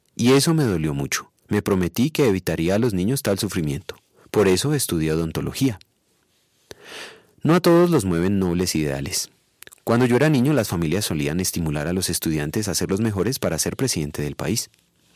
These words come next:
El objetivo era alcanzar la honra de ser la persona más importante. Un pensamiento similar había anidado en las mentes de los discípulos de Cristo. Soñaban con ser admirados por los demás.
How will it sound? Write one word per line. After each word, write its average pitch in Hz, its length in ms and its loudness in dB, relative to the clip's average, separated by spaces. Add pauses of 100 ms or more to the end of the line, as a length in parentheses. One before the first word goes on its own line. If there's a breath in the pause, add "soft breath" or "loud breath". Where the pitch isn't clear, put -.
(320 loud breath)
El 117 100 4
objetivo 117 560 2
era 113 260 0
alcanzar 95 520 -2
la 98 180 -2
honra 127 300 0
de 107 100 0
ser 95 260 -2
la 98 160 -2
persona 95 420 -4 (100)
más 120 300 0
importante. 78 680 -4 (840 loud breath)
Un 151 140 0
pensamiento 123 560 4
similar 101 500 0 (400)
había 101 440 2
anidado 85 460 0
en 113 60 0
las 90 140 -2
mentes 76 300 -2
de 98 100 0
los 76 120 -2
discípulos 76 440 -2
de 76 100 -6
Cristo. - 400 -6 (580 loud breath)
Soñaban 92 540 0
con 92 180 -2
ser 85 160 0
admirados 95 500 0
por 98 140 -4
los 76 140 -2
demás. 78 420 -4